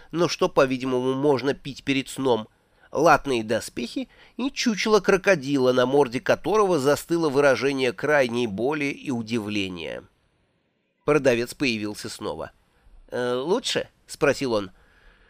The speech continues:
«Хоть какой-то прогресс», — с сомнением сказал Два Цветок. «Но больше всего мне понравились травы». В этот момент Ринсвинд застонал. Он начал приходить в себя.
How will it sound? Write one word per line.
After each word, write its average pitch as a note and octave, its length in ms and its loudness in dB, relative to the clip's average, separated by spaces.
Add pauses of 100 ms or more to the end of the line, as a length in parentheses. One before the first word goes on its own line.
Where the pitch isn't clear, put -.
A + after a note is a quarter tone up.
(260)
«Хоть - 240 -12
какой-то - 440 0
прогресс», — F3 680 -2 (140)
с - 120 -10
сомнением B2 560 2
сказал B2+ 380 0
Два B2 200 2
Цветок. B2 440 -4 (680)
«Но G3+ 340 2
больше C4 320 -4
всего E3+ 260 0
мне F#3+ 240 -2
понравились C#3 680 0
травы». G2 540 -4 (1200)
В B2+ 160 -2
этот F#3 300 6
момент D3+ 560 2 (160)
Ринсвинд B2+ 640 0
застонал. A2+ 720 -2 (600)
Он C3+ 260 2
начал C#3 340 0
приходить G2+ 560 -2
в - 80 -16
себя. G2+ 340 -8